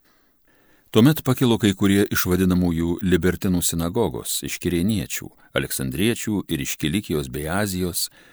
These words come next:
ir mėgino ginčyti su Steponu. Tačiau jie negalėjo atsispirti išminčiai ir dvasiai, kurios įkvėptas jis kalbėjo.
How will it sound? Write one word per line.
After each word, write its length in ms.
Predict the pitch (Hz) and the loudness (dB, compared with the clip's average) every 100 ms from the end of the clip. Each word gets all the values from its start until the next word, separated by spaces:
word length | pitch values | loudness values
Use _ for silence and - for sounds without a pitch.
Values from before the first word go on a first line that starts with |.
| _ _ - | _ _ 4
ir 80 | 101 | 6
mėgino 400 | 107 117 135 131 | 6 6 4 4
ginčyti 480 | 110 139 - - - | 4 4 2 -6 -8
su 160 | 73 | -4
Steponu. 540 | - 71 67 65 53 - _ _ _ _ _ _ _ _ _ _ _ | -4 -4 -6 -10 -10 -16 _ _ _ _ _ _ _ _ _ _ _
Tačiau 240 | 101 - | 2 6
jie 160 | 120 160 | 6 6
negalėjo 400 | 156 143 139 135 | 4 4 4 4
atsispirti 560 | 120 - - 120 107 - | 2 0 0 0 0 2
išminčiai 640 | 117 - 98 95 92 78 | 0 2 2 2 0 -2
ir 100 | 69 | -2
dvasiai, 480 | 78 110 104 - 65 | -2 0 0 -4 -4
kurios 400 | 69 67 - 120 | -4 -4 -2 -2
įkvėptas 640 | 117 104 - 92 - - | -2 -6 -4 -4 -4 -4
jis 240 | 69 69 | -4 -4
kalbėjo. 640 | - 78 67 58 58 - | -4 -4 -6 -6 -8 -12